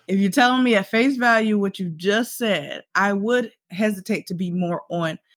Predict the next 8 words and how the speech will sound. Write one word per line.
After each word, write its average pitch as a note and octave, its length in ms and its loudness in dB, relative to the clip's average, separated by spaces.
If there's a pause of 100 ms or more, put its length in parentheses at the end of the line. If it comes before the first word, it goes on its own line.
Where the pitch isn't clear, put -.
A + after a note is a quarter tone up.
Gabby's F#3+ 460 0
side. - 560 -4 (260)
But A#3+ 500 0 (120)
I'm F#3 180 -4
also B3 520 -4 (180)
of G3 240 0
the F#3 100 -2
mind E3+ 520 -4